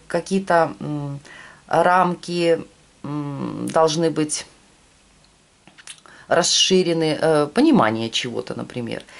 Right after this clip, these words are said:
И это оздоровит ваши отношения. Э, ну, вот, я бы это даже так больше сказала, что долж-, вот если,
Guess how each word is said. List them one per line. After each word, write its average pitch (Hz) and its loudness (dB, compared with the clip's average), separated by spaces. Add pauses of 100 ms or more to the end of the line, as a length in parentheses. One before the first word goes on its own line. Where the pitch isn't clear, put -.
(160)
И 220 2
это 269 4
оздоровит 175 2
ваши 147 2
отношения. 123 -4 (1800)
Э, 139 -4
ну, 302 0 (140)
вот, 196 -4 (880)
я 269 4
бы 277 2
это 269 0
даже 240 2
так 135 0
больше 123 -4
сказала, 127 -6
что 202 -2
долж-, 214 4
вот 196 2
если, 208 2